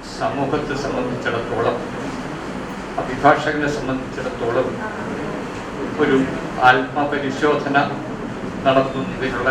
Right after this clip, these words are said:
ഒരു അവസരമായിട്ട് ഇത്തരം അനുസ്മരണ സമ്മേളനങ്ങൾ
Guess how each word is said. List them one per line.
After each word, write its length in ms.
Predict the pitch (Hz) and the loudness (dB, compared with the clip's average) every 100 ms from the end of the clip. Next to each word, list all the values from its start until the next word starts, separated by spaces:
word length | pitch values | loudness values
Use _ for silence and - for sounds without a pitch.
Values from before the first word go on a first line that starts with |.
| 123 | 2
ഒരു 80 | 113 | 2
അവസരമായിട്ട് 720 | 117 - 127 127 117 117 113 107 | 0 0 2 2 2 0 -2 -4
ഇത്തരം 260 | 117 117 - - - - - - - - - | -2 0 -2 -4 -6 -6 -6 -4 -4 -2 -2
അനുസ്മരണ 460 | 123 120 131 123 127 - | 0 2 4 4 4 4
സമ്മേളനങ്ങൾ 720 | 113 - 131 135 127 120 120 | 2 4 6 6 6 0 0